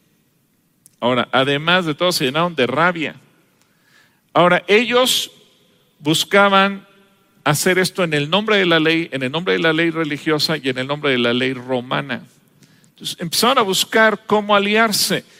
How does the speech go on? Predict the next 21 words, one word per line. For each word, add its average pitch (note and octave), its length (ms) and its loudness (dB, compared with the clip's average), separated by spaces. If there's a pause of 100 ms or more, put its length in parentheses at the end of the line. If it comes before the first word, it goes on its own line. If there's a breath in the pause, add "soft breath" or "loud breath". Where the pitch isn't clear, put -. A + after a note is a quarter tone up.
(120)
Fíjate G#3 420 2
bien G3+ 280 0
que F#3+ 140 0
se E3+ 360 -2 (120)
aliaron, F3+ 600 2
y F3+ 40 0
esto F3+ 180 -2
es F#3+ 120 -2
interesante F3 840 -2 (380 soft breath)
que D3 120 2
nos D3 280 -4
dice, D#3 580 -2 (1500)
eh, A2 880 -6
Lucas. - 880 -4 (1300)
Comenzaron C3 460 -4
a E3+ 60 -2
discutir C#3+ 640 -4 (2250)
qué D#3 140 -2
harían C#3 320 -4
con A#2+ 220 -4
él. A#2 240 -6